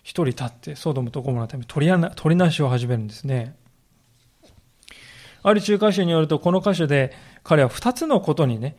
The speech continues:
より頼んで、手がかりにして、えー、神様に取りなしたんだとこう言うんです。まず第一のことは、神様の公正さですよね。アブラハムは神様が悪を決して見逃さないお方であるということをよく知っていました。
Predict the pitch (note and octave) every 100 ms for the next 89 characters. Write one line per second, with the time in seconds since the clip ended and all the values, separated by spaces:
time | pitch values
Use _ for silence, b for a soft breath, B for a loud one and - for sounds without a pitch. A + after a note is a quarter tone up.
0 | - C#3 D#3 D#3 D#3 A#2 G#2+ - _ _
1 | _ - D#3 F3+ D#3 A#2+ G#2+ - - D3
2 | G#2 b b b b b - E3+ - D3
3 | B2+ A#2+ A2+ - C3+ C3 B2 - D3 C3+
4 | D#3+ - D3+ A#2+ A2 G2+ - - _ _
5 | _ _ _ - b b b b G#3+ G3+
6 | F3+ A3+ A3 C3 C3 F3 D3 B B B
7 | B - F#3+ F3+ C#3 A2+ A#2 - - G3
8 | A#3 B3 A#3+ - - G#3+ A3 G3 F3 C#3+
9 | G#2+ - - - _ _ _ _ _ _
10 | _ _ _ _ _ _ _ _ _ _
11 | _ _ _ _ _ _ _ _ _ b
12 | b b b b - E3 A#3+ C#4+ C4 F3
13 | F3 C#3+ - D4 A#3 D#3+ C#3 - A#3+ C4
14 | - D4+ A#3 G#3+ D3+ - - - C4 G3
15 | G#3 A3+ A#3+ A#3 B3+ A#3+ G#3+ G3 G3 F#3+
16 | F3 E3 D#3 D#3+ E3 G3+ G3+ E3 B2+ F3+
17 | E3 E3 B2 C#3 - C3 G#2+ - -